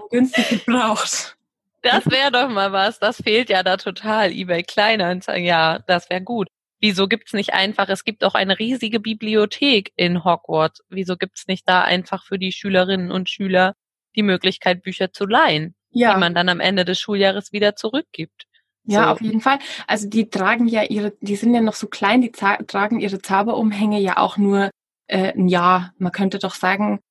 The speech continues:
Speaker 1: ähm, neben der Bibliothek gibt's noch einen, irgendwie einen kleinen Secondhand-Laden, wo dann diese Dinge halt, äh, weiterverkauft werden. Und dann hat's nicht so was von Stigma. Also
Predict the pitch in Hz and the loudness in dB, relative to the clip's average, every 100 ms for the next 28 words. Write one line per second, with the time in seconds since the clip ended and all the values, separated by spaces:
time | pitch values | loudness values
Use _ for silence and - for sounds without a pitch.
0 | _ _ - 190 190 208 208 214 208 190 | _ _ -4 0 0 2 4 4 2 0
1 | 196 208 202 233 233 240 214 - 240 214 | 0 0 0 0 0 -2 -4 -8 -2 -2
2 | - 226 208 208 214 214 202 202 208 202 | 0 0 2 2 0 -2 -2 0 0 0
3 | 202 202 202 196 202 202 208 220 226 220 | 0 0 0 -2 -4 0 2 2 0 -2
4 | 240 247 247 _ _ _ _ _ _ 196 | 2 0 0 _ _ _ _ _ _ -6
5 | 202 208 202 196 196 196 214 214 196 202 | 0 0 2 2 2 0 -2 -4 -4 -2
6 | 202 220 214 202 202 190 220 - 196 196 | 0 2 2 2 0 0 -4 -2 0 0
7 | 190 202 220 226 180 - 175 - 175 180 | 2 0 2 0 -4 -2 -4 -2 -2 0
8 | 180 180 - 202 196 196 - _ _ - | 2 -2 0 0 2 2 -2 _ _ -4
9 | 214 - 233 233 - 220 214 - - 185 | -4 2 2 2 0 -4 -4 -4 -4 -2
10 | - 269 269 175 185 - - 185 185 | 0 0 0 -2 -2 -2 -4 0 -2